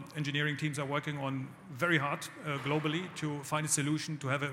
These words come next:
really green fiber. Um, this is mandatory to, uh, serve the industry, um,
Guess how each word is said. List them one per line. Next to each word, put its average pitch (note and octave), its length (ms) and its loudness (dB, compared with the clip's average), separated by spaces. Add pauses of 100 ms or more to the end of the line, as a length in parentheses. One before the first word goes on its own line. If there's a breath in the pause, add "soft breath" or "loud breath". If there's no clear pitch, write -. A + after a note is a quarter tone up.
really D3 320 2
green D#3 360 2
fiber. D#3+ 400 0 (460 loud breath)
Um, C3+ 480 0
this C#3+ 280 2
is C#3+ 320 0
mandatory D3 600 -2
to, C3+ 360 -4 (100)
uh, C3 40 -6
serve C3+ 300 0
the C#3 140 0
industry, B2+ 540 0 (260)
um, B2 320 0